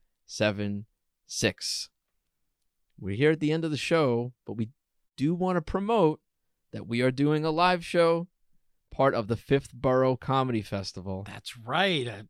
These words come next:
Speaker 2: Apple Jacks two Comedy Club?
Speaker 1: That's right, man. The information is all on superliveadventure dot com,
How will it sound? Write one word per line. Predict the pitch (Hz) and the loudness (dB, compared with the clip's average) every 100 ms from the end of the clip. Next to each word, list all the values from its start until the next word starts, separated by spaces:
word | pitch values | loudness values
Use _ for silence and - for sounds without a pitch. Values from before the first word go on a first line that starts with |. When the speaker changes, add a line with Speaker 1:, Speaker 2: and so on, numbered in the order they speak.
| - | -2
Speaker 2:
Apple | - 381 - 196 156 113 | 2 4 4 2 2 -2
Jacks | - - 190 226 403 440 - - - - _ _ | -8 -2 4 4 4 0 -4 -6 -4 -8 _ _
two | - 359 480 523 381 _ _ | -2 4 8 8 6 _ _
Comedy | - 269 262 302 381 | -10 -6 -4 -2 -2
Club? | 440 427 403 - | 0 0 -2 -4
Speaker 1:
That's | 120 - | -8 -4
right, | 147 190 220 | 2 4 4
man. | 185 190 | 2 -2
The | 196 269 | 0 0
information | 320 339 320 330 302 220 | -2 -4 0 2 2 2
is | 180 | 0
all | - 185 202 208 | 0 2 4 2
on | 185 135 | 2 0
superliveadventure | 131 - 170 180 165 156 151 143 127 135 135 139 | 0 0 -2 0 4 4 4 2 -2 -2 0 -4
dot | 123 120 113 | -2 -6 -6
com, | - 147 147 147 151 | -2 2 2 2 -4